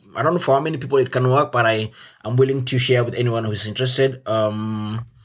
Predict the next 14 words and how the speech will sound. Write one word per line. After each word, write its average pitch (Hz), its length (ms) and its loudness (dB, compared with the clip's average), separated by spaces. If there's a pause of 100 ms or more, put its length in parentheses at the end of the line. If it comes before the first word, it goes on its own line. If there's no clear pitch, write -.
(140)
but 123 120 2
I've 127 120 4
tried 151 260 2
to, 120 560 0
the 107 100 -4
first 147 200 2
time 131 160 4
I 110 60 2
got 127 220 2
two - 260 -4
tickets, 127 300 0
it - 100 -4
worked. 120 380 0 (360)
So 113 320 0